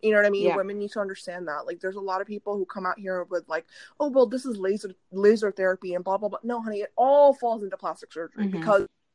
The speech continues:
Speaker 1: the end of
Speaker 2: Yeah.
Speaker 1: the day, this is a professional doing this on your face. You know what I mean?
Speaker 2: Yep.
Speaker 1: We're altering the map of your face in some way. And whenever
Speaker 2: Mm-hmm.
Speaker 1: that's occurring, that's no longer a co-, it's not, no longer just, you know,
Speaker 2: Yeah.
Speaker 1: topical or cosmetic. It's, like, a
Speaker 2: Yeah.
Speaker 1: serious thing. So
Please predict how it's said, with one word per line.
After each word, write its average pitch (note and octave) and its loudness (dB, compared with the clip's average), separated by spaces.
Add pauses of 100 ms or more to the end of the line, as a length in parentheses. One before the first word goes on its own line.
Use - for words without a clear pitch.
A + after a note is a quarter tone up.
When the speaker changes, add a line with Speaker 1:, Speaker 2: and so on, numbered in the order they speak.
Speaker 1:
the - -8
end - -6
of D#3 -4
Speaker 2:
Yeah. - -6
Speaker 1:
the B3 -8
day, A#3+ 0
this G3+ -8
is G3+ -12
a G3+ -4
professional A3 -6
doing G3+ -4
this F#3+ -12
on F3+ -4
your E3 -4
face. - -10
You G#3+ -2
know A3 4
what A3 4
I G#3+ 0
mean? G#3 -2
Speaker 2:
Yep. - - (240)
Speaker 1:
We're G#3 0
altering A#3+ -6 (220)
the G3+ -2 (180)
map G3+ -4 (200)
of G3 -4
your F3+ -8
face - -18
in G3 -6
some F3+ -6
way. D#3 -6
And G3 -2
whenever G3+ 2
Speaker 2:
Mm-hmm. G#3 -6
Speaker 1:
that's F#3 -6
occurring, B3+ -10
that's G#3 -6
no G3 -2
longer F3 -4 (260)
a A3 -4
co-, - -4
it's G#3 -2
not, G#3+ -4
no G#3+ 0
longer G3+ 0
just, F#3 -12
you G3+ -2
know, F3+ -2
Speaker 2:
Yeah. D#3+ -6 (200)
Speaker 1:
topical G3+ -4
or F3+ 0
cosmetic. F#3+ -6
It's, G#3+ -4
like, G3+ 0
a G3+ -6
Speaker 2:
Yeah. D#3+ -10
Speaker 1:
serious F#3+ -4
thing. F#3 -6
So F3+ 0